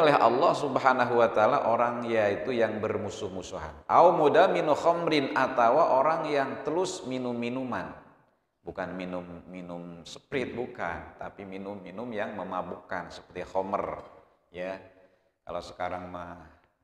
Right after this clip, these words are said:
apa namanya itu, tuak, ya, tuak tuh. <laughs> Kalau tuak belum dicampur sih enak ya, Pak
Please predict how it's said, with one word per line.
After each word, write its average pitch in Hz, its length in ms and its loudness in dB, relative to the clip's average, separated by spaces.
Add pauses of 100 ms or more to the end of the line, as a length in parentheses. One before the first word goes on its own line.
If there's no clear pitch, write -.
(200)
apa - 320 -14
namanya 85 540 -16
itu, 85 320 -20 (640)
tuak, 87 260 -12 (320)
ya, 80 160 -20 (320)
tuak 80 260 -16 (140)
tuh. - 140 -16
<laughs> - 1040 -20
Kalau 85 240 -6
tuak 92 320 -2
belum 95 240 -6
dicampur 90 400 -4
sih 104 160 -6
enak 104 400 -4
ya, 82 160 -8
Pak 82 80 -8